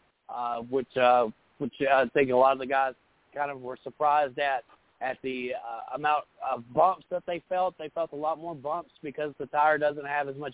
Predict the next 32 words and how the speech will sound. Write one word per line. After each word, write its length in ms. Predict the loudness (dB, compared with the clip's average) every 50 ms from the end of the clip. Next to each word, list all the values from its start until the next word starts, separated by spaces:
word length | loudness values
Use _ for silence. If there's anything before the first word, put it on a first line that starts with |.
| -6
give. 340 | 0 2 4 6 6 4 4 0 _ _ _ _ _ _ _ _ _ _ _ _ -4
Uh, 340 | -2 0 2 2 2 4 4
also, 460 | 2 2 0 _ 0 0 0 0 0 2
probably 460 | 2 2 2 2 0 -2 -2 -2 0
the 120 | 0 0
aluminum 500 | 0 0 0 0 -2 -4 -4 -6 -6 -2
wheel 260 | 2 6 6 6 6 6 6
had 140 | 4 4 4
a 20 |
major 280 | 4 2 2 2 2 0
effect 280 | 0 0 2 2 2
on 120 | 0 -2 -2
that 140 | 0 2 2
as 140 | 2 2
well. 320 | 4 4 6 6 6 4 2 _ _ _ _ _ _ _ -20 -12 _ 2
Um, 480 | 4 4 6 6 4 2 0 -2 -4
but, 200 | -4 -6 -4 0
uh, 220 | 0 2 2 2 0 0
yeah, 160 | 2 2 2
that's 320 | 4 4 2 2 2 0 -4
a 60 | -8
great 340 | -2 2 2 4 4 2 0
question, 600 | -2 0 0 0 0 -2 -6 -10 -12 -12 -12 -14 -14 _ -12
and 140 | -10 -6
we 160 | -6 -4 -2 -2
are 160 | -2 -4 -4 -8 _ _ _
so 180 | 0 2 2 2
glad 480 | 2 0 -2 0 0 0 0 -2 -4 -8 _ _ _ _ _ _ _ _ _ _ -6
that, 160 | -6 -6 -6 _
uh, 260 | -2 0 0 0 0 -2
we 240 | -2 -4 -4 -2 -2
have 200 | -2 -2 -2